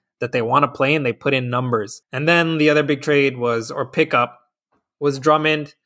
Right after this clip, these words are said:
He got injured in his first game. I don't know how you get that ter-, type of injury. It's just the Lakers' luck.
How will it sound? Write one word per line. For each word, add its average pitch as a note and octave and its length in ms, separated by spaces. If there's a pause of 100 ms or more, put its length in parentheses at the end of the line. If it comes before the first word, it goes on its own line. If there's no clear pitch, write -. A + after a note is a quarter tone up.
(200)
He C#3+ 80
got D3+ 160
injured D3 300
in C#3 80
his C3 120
first C#3+ 300
game. C3+ 400
I B2+ 80
don't B2+ 100
know B2 100
how C3+ 340
you C3 160
get B2+ 140
that B2 180
ter-, C3 320
type - 240
of C3 80
injury. C#3 400
It's C3 120
just - 140
the C3 60
Lakers' A#2 400
luck. C#3 300